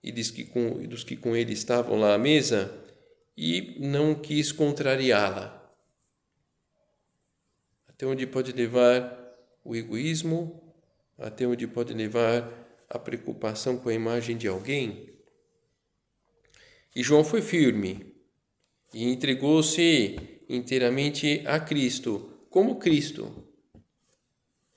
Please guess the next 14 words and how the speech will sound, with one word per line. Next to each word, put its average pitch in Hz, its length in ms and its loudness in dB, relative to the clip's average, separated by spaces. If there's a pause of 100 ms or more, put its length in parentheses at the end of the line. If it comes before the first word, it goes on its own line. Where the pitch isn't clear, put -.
(140)
dá 147 640 4 (140)
a, - 300 -4
a - 20 -4
própria 196 480 4
vida, 120 680 -4 (200)
até 160 420 -2
o 202 140 2
último 170 320 0
instante 180 560 2
da 139 120 -2
sua 139 220 -4
vida, 165 640 2 (680)
está 143 380 2
lá 139 760 4